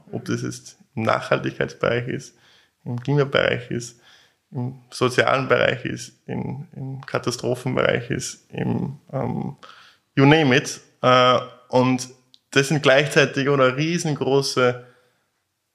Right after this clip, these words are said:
Möglichkeiten für jeden Gründer oder für jedes Startup oder für jedes Unternehmen, ähm, einzusteigen und zu sagen, „Okay,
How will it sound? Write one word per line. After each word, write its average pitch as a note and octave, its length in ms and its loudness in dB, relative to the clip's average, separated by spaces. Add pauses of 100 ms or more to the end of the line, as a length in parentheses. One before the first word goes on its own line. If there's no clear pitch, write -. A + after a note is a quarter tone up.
(420)
Möglichkeiten C#3 1040 2
für - 220 -6
jeden D3 580 0
Gründer C#3+ 420 0
oder A#2+ 160 -2
für B2 120 -4
jedes B2 260 -2
Startup B2 380 0
oder A#2 100 -8
für - 100 -8
jedes A#2+ 140 -4
Unternehmen, A#2+ 720 -2 (500)
ähm, A2+ 420 -6
einzusteigen C3+ 880 0
und B2+ 140 -4
zu C3+ 80 -12
sagen, B2+ 320 -2
„Okay, B2+ 560 -4